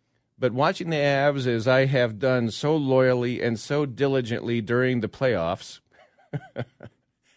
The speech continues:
that, uh, you know, I, I haven't watched the Avs this diligently and this loyally since the, uh, last time they went into the finals,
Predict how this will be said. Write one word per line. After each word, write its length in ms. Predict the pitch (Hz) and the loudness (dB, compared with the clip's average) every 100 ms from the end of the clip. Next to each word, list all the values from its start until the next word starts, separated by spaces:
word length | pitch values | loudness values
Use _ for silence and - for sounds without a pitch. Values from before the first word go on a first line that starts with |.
| _ _ - - _ _ _ _ - | _ _ -20 -20 _ _ _ _ -4
that, 280 | 120 123 | -4 -2
uh, 280 | 131 117 104 - _ _ _ _ | -2 0 0 -4 _ _ _ _
you 80 | 135 | -2
know, 120 | 135 | 2
I, 300 | 131 139 95 | 4 4 2
I 40 | 143 | 4
haven't 300 | 170 151 120 | 4 2 0
watched 260 | 135 - | 0 0
the 120 | 123 | -2
Avs 260 | 104 135 127 | 2 2 0
this 240 | 123 135 | -4 -4
diligently 720 | 127 123 139 131 131 - 131 123 | 0 0 2 2 0 -2 0 2
and 160 | 110 | 0
this 160 | 120 123 | -2 -4
loyally 540 | 110 117 131 117 101 | -2 0 0 0 -2
since 400 | 104 - 117 117 | -4 -4 -4 -4
the, 340 | - 123 120 110 | -6 -6 -2 0
uh, 260 | 110 107 101 - _ _ _ _ | 0 0 -4 -8 _ _ _ _
last 320 | 107 139 165 | -4 -2 -2
time 260 | - 117 120 | -4 -2 0
they 240 | 113 110 | 0 -2
went 260 | 107 113 120 | -2 -2 0
into 220 | 123 120 | 2 0
the 260 | 110 110 107 | 0 -2 -2
finals, 540 | - 147 160 73 - | 2 2 2 -6 -14